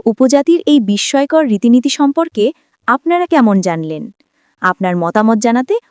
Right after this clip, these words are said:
অবশ্যই কমেন্ট করুন। যদি ভালো লেগে থাকে, তবে লাইক দিন, আর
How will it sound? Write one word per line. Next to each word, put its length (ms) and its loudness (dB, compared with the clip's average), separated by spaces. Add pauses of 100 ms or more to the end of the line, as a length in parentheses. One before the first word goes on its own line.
(120)
অবশ্যই 540 2
কমেন্ট 260 -2
করুন। 280 -4 (440)
যদি 280 2
ভালো 280 -2
লেগে 220 2
থাকে, 320 -4 (360)
তবে 220 2
লাইক 340 0
দিন, 180 -4 (460)
আর 100 0